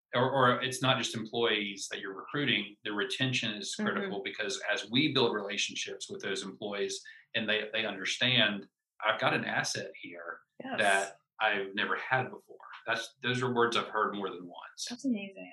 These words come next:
Speaker 2: Okay, great. Oh, fantastic. Well, I wanna know about, and I'm putting you on the spot, but one piece of advice that you would give to that small business owner that's listening to our podcast right now?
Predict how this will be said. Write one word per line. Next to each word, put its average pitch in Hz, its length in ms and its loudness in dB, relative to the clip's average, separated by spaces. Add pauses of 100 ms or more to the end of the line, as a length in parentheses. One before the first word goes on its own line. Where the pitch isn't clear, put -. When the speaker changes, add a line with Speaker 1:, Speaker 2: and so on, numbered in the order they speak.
Speaker 2:
Okay, 214 160 -6
great. 226 360 -6 (360)
Oh, 226 140 2 (100)
fantastic. 202 520 -2 (440)
Well, 262 120 10
I - 20 8
wanna 392 160 8 (100)
know 311 280 6
about, 196 400 8 (180)
and 196 160 8
I'm 214 120 6
putting 262 200 6
you 262 80 4
on 247 100 6
the 247 80 4
spot, 151 460 8 (480)
but - 200 2
one 285 520 4 (120)
piece 269 260 8
of 330 60 8
advice 196 840 6 (280)
that 170 120 2
you 247 260 6
would 277 180 4
give 185 440 6 (180)
to 165 360 2
that - 160 2
small 233 280 6
business 196 340 0
owner 156 440 -2 (180)
that's 180 220 0
listening 226 400 0
to 233 100 2
our 202 140 4
podcast 175 560 2
right 160 240 -2
now? - 60 -8